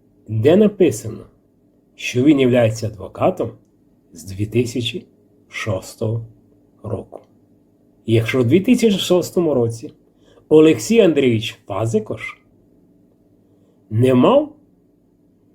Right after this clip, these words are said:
вищої юридичної освіти. Ще одне цікавий момент, один цікавий момент.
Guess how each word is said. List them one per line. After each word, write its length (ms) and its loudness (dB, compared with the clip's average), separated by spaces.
вищої 920 2
юридичної 880 -6
освіти. 520 -14
Ще 300 2
одне 380 2
цікавий 600 -8
момент, 420 -16
один 220 -4
цікавий 340 -8
момент. 540 -18